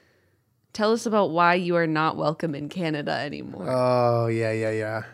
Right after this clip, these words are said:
Speaker 1: Tell us about the time you had to say goodbye to your imaginary friend.
Speaker 2: Oh, yeah.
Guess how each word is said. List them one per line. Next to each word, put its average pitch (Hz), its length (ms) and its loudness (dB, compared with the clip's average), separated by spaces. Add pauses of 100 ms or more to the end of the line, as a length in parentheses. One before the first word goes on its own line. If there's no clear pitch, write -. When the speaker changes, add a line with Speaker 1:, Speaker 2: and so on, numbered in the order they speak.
(120)
Speaker 1:
Tell 240 180 4
us 302 140 2
about 214 500 6
the 180 140 -2
time 202 480 0
you 180 160 -2
had 190 200 -4
to 170 60 -4
say 170 220 0
goodbye 156 460 0
to 156 120 -8
your 151 180 0
imaginary 147 640 -4
friend. 127 280 -10
Speaker 2:
Oh, 117 360 0
yeah. 110 340 -6